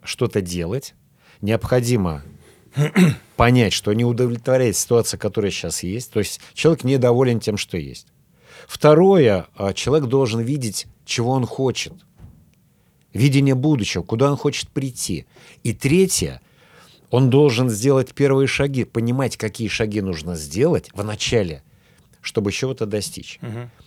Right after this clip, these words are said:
Speaker 1: И самое главное, чем мешает всему этому сопротивление,
Speaker 2: Мгм.
Speaker 1: внутреннее сопротивление, которое говорит всем, каждому, и тебе, и мне, всем,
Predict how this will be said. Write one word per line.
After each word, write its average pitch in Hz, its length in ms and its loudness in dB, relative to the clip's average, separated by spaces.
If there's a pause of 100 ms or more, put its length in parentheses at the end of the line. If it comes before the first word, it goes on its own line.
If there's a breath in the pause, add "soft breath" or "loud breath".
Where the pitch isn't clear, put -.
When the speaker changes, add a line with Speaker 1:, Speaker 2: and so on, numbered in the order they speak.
(200)
Speaker 1:
И 110 100 0
самое 175 400 4
главное, 95 360 0
чем - 220 -6 (200)
мешает 117 640 0
всему 101 380 0
этому 87 400 -2 (100)
сопротивление, 101 1120 -2 (240 soft breath)
Speaker 2:
Мгм. 117 240 -12
Speaker 1:
внутреннее 101 720 4
сопротивление, 101 1040 -2 (400 loud breath)
которое 113 420 2
говорит 107 380 2
всем, 170 380 -2
каждому, 98 720 -2 (340)
и 87 100 -10
тебе, 113 360 -4
и 107 40 -2
мне, 101 180 -6
всем, 98 380 -4